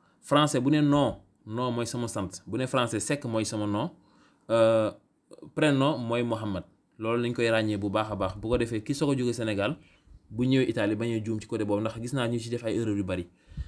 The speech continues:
Waaw, loolu la woon, euh, bëggoon rek, bu ngeen seetaanee vidéo bi, ngeen commenté ko, aimé ko, bu ko defee ñu xam ne yéen a ngi koy suivre.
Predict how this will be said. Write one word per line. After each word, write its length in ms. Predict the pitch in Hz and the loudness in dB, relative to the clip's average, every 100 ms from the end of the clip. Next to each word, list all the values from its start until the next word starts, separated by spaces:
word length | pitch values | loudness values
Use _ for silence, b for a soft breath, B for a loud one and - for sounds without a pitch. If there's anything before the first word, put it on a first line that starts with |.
| B B | B B
Waaw, 160 | 101 104 | -2 2
loolu 240 | 139 156 139 | 4 6 6
la 60 | |
woon, 280 | 120 135 143 | 4 2 -4
euh, 280 | 117 113 110 | 0 2 2
bëggoon 300 | 110 123 127 | 0 -2 -2
rek, 180 | 120 - | -2 -6
bu 120 | 113 | -6
ngeen 120 | 131 127 | -4 -4
seetaanee 360 | 135 127 117 | -4 -2 -2
vidéo 260 | 110 110 104 | 0 2 2
bi, 100 | 110 | 0
ngeen 260 | 110 117 110 - | -2 -4 -4 -2
commenté 400 | 120 113 107 98 | 0 0 -4 -4
ko, 240 | 110 110 | -4 -2
aimé 200 | 113 110 | -2 -2
ko, 160 | 101 101 | -2 -4
bu 120 | 98 | -4
ko 100 | 107 | -4
defee 260 | 113 113 107 | -4 -2 -2
ñu 120 | 107 | -2
xam 200 | 104 123 113 | -2 -2 0
ne 60 | |
yéen 120 | 113 | 0
a 40 | 113 | 0
ngi 40 | |
koy 120 | 110 98 | -4 -4
suivre. 360 | - 92 85 | -4 -6 -6